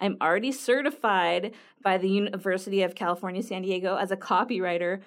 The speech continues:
What other things could I learn? And I started talking to friends who have been through M F A programs, and I realized they're not really learning how to become a quality writer either. They're going through these weird critiquing processes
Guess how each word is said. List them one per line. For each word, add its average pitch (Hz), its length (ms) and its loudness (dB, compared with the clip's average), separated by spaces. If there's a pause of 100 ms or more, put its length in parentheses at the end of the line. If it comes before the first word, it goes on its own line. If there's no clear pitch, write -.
(280)
What 240 300 2
other 233 280 4
things 202 460 -2
could 196 240 -2
I 165 340 2
learn? 226 360 2
And 208 100 0
I 202 80 2
started 196 280 -2
talking 202 340 -2
to 294 100 -4
friends 196 340 -2
who 208 60 -2
have 190 200 -4
been 185 240 0
through 226 140 0
M 196 140 0
F 202 120 -4
A 190 100 -2
programs, 180 460 -4
and 175 100 -6
I 175 60 -6
realized 175 520 0 (580)
they're 202 320 6
not 359 300 4
really 294 340 2
learning 247 500 4
how 214 200 0
to 208 200 -4
become 196 360 -4
a 190 80 0
quality 185 440 0
writer 185 360 0
either. 220 380 2
They're 175 140 2
going 226 260 2
through 254 140 -2
these 214 200 -4
weird 202 380 -2
critiquing 240 720 -4
processes 180 760 -2